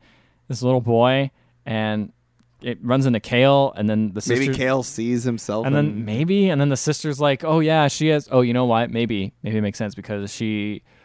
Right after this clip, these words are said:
Speaker 1: shows a photo and is like, "You know, most people can only see rusty spaceship parts around here, but he sees, like, a whole green
Speaker 2: Oh.
Speaker 1: grass soccer field because we have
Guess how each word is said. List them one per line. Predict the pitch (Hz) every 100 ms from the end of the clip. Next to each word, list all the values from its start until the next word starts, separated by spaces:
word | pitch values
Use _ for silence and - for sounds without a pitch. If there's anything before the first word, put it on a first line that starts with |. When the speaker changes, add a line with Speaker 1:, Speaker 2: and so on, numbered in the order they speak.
| _ _ _
Speaker 1:
shows | - 151 131
a | 120
photo | 131 131
and | 113
is | 110
like, | 110 -
"You | 135
know, | 139 135 123
most | 147 170
people | - 151
can | 147
only | 139 135
see | - 135 131 131 123 _ _ _ _ -
rusty | 135 139 - 135
spaceship | - 147 - 127
parts | 123 107 -
around | 110 98
here, | 101 104
but | 107
he | 98 156
sees, | 156 135 113
like, | 101 92
a |
whole | 101 - 131 131 131 110
green | 127 127
Speaker 2:
Oh. | 120
Speaker 1:
grass | 117 117 113
soccer | 120 104 113
field | 101 110 101 104 _ - -
because | 131 139 123 104 - -
we | - 151
have | 156 147 123